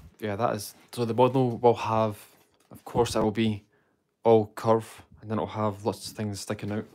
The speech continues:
Um, have I got a pen? I put a pen past. Right,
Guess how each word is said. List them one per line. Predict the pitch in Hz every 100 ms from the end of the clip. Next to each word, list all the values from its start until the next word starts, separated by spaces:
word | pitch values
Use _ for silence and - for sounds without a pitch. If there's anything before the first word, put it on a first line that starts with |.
| -
Um, | 107 107 101 _ _ _ _ _
have |
I | 113
got | -
a | -
pen? | 113 117 120 -
I | -
put | -
a | -
pen | -
past. | 98 101 95 - - - - - _ - - _ _ _ - _ _ _ _ _
Right, | -